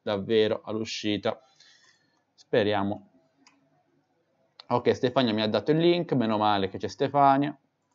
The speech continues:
Allora, siamo in live con Autel Evo due. Bene.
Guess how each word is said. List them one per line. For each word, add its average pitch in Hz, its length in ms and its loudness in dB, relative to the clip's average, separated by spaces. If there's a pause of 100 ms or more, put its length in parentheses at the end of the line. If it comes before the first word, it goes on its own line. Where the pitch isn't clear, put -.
(1000)
Allora, 90 240 -8
siamo 113 260 -4
in 151 140 0
live 175 800 0 (380)
con 123 380 0 (180)
Autel 120 540 0 (120)
Evo 110 500 -2
due. 117 440 0 (380)
Bene. 117 320 -2